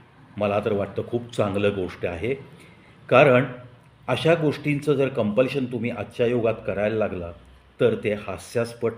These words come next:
ठरू शकतं. ज्या पद्धतीने आपल्याकडं काही रूढी परंपरा या काळाच्या ओघात जी माणसं आज कामधंद्यासाठी घरातून तीन तीन चार चार तास आधी बाहेर पडतात,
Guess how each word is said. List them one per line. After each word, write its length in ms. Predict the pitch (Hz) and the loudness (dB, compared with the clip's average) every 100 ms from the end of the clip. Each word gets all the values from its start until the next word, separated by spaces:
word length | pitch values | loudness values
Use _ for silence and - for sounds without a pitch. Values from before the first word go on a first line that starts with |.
| - | -6
ठरू 200 | 95 90 | -8 -8
शकतं. 360 | 90 - - - _ _ _ _ _ _ _ _ _ _ _ _ _ _ - - | -14 -18 -20 -20 _ _ _ _ _ _ _ _ _ _ _ _ _ _ -20 -4
ज्या 180 | 120 135 | 2 4
पद्धतीने 680 | 165 160 160 160 170 175 185 - - - | 4 4 4 2 2 0 -4 -8 -18 -6
आपल्याकडं 600 | 131 135 127 110 101 85 - - - - - | -6 0 0 2 -2 -4 -8 -18 -20 -20 -6
काही 220 | 120 127 | 0 2
रूढी 260 | 113 117 123 | 4 2 0
परंपरा 580 | 123 117 113 110 107 107 | 2 2 0 -2 -2 0
या 240 | 101 95 92 - _ - | 0 -2 -4 -14 _ -6
काळाच्या 440 | 98 113 120 120 110 | -2 0 0 -2 -2
ओघात 360 | 107 90 90 85 - _ _ _ _ _ _ _ _ _ _ - | -4 -4 -8 -10 -14 _ _ _ _ _ _ _ _ _ _ -18
जी 180 | 92 143 | -4 -2
माणसं 540 | 139 113 104 120 95 90 - | 0 0 -2 -2 -2 -4 -8
आज 200 | 117 113 | -6 -6
कामधंद्यासाठी 920 | - 104 113 104 98 101 104 104 - | -6 -4 -4 -4 -2 -2 -2 -4 -6
घरातून 540 | 101 98 98 107 110 104 | -8 -6 -2 -4 -4 -8
तीन 220 | 104 87 | -6 -8
तीन 240 | 87 113 113 | -6 -6 -4
चार 200 | 92 87 | -6 -4
चार 200 | 110 104 | -4 -2
तास 180 | 107 98 - | -4 -6 -6
आधी 180 | 101 98 | -6 -4
बाहेर 260 | 90 95 | -4 -6
पडतात, 420 | - 104 90 87 | -2 -4 -4 -10